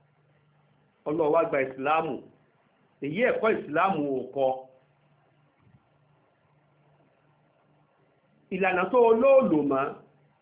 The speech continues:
ló kù ọ̀kù tó fi ń ṣe wáàsí. Ìlànà eléyìí tó fẹ́ bọ́ sínú rẹ̀, o ò lẹ́kọ̀ọ́ rẹ̀. O ò sì wulẹ̀ ṣe nítorí tọlọ́hun.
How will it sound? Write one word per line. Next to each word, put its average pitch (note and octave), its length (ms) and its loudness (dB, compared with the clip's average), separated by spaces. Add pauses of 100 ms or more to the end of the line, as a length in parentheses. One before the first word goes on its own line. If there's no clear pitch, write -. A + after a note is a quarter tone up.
(260)
ló G#3 220 2
kù A#3+ 180 -2
ọ̀kù G3+ 260 2
tó E3+ 180 -2
fi F3 140 -6
ń F#3+ 80 -6
ṣe E3+ 140 -2
wáàsí. G3+ 460 0 (1800)
Ìlànà F3+ 320 0
eléyìí A#3 300 2
tó G#3 180 2
fẹ́ G#3+ 220 2
bọ́ A3 180 0
sínú G#3+ 340 -2
rẹ̀, D3 220 0 (280)
o F#3+ 120 -2
ò D#3 140 4
lẹ́kọ̀ọ́ D3+ 460 2
rẹ̀. A#2+ 160 -2 (2000)
O A#3 80 2
ò G#3 180 6
sì F3 140 -8
wulẹ̀ F#3 340 -2
ṣe A#3 120 -2
nítorí F#3+ 380 0
tọlọ́hun. F3+ 500 0